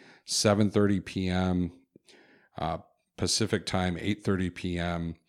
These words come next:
uh, Mountain time. So, you know, some guys I know have had trouble in the Rev groups because they're just getting out of work when the Rev group starts. So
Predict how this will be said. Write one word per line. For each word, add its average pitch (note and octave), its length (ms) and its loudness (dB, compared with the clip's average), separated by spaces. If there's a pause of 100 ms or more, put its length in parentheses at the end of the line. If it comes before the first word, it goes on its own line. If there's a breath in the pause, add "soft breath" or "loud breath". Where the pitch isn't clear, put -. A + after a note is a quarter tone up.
(440 loud breath)
uh, E2 240 -4
Mountain F2+ 460 0
time. F2 420 -6
So, F#2 600 2 (440 loud breath)
you G2+ 100 -4
know, F#2 120 -2
some B2+ 320 8
guys A2+ 340 10
I G#2 100 6
know G#2 260 8
have F#2 100 2
had F#2 200 0
trouble A2 580 6
in F#2 100 0
the F#2 100 0
Rev G#2 300 4
groups F2+ 320 0
because F2+ 760 -4 (380 soft breath)
they're F#2 80 0
just G2 460 2
getting F#2 320 0
out E2+ 160 0
of E2+ 80 0
work F#2 500 4 (160)
when F2+ 160 -6
the F2 60 -2
Rev F2 280 0
group D#2+ 220 -10
starts. - 420 -4
So F#2 440 0